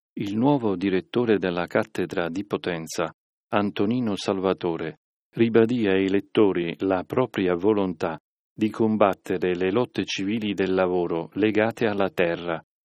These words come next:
simbolo di redenzione sociale e strumento di elevazione graduale del contadino, nell'intensa e pacifica cooperazione dei principali fattori della produzione.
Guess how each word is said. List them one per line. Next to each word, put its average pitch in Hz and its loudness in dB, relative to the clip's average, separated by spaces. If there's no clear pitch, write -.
simbolo 107 2
di 98 -2
redenzione 113 -2
sociale 85 -4
e 120 4
strumento 107 0
di 90 -4
elevazione 92 0
graduale 92 0
del 82 -4
contadino, 87 -4
nell'intensa 104 -2
e 87 0
pacifica 92 -4
cooperazione 90 -2
dei 120 2
principali 104 -2
fattori 92 -2
della 87 0
produzione. 82 -4